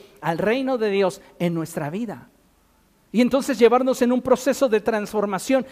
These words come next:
en el cual podamos llegar a ser a imagen y semejanza de Cristo. Dejando muy, pero muy lejos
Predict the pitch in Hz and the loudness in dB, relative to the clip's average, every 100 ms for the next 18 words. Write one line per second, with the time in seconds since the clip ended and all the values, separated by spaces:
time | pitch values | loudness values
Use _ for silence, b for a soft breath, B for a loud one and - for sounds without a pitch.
0 | B - 220 208 240 233 233 214 233 226 | B -2 0 2 2 2 2 2 2 0
1 | - 185 208 202 - 220 B B - 185 | -2 -2 -2 -2 0 0 B B 0 0
2 | 185 185 196 262 - 202 170 b - 190 | 0 0 0 0 -2 -8 -10 b -10 -2
3 | 220 190 - 214 214 196 156 156 190 196 | 0 0 -4 -6 -4 -6 -6 -4 -4 -4
4 | - - - - - _ _ - - - | -8 -16 -20 -20 -20 _ _ -20 -20 -20
5 | _ _ _ - 220 233 _ _ _ _ | _ _ _ -20 _ -20 _ _ _ _
6 | _ _ _ - 202 262 294 277 226 262 | _ _ _ 0 2 4 6 8 8 8
7 | 415 403 302 269 247 254 381 427 370 285 | 6 8 8 8 8 6 8 8 6 2
8 | 254 311 302 - 190 127 - - | 4 4 4 -2 -8 -8 -16 -18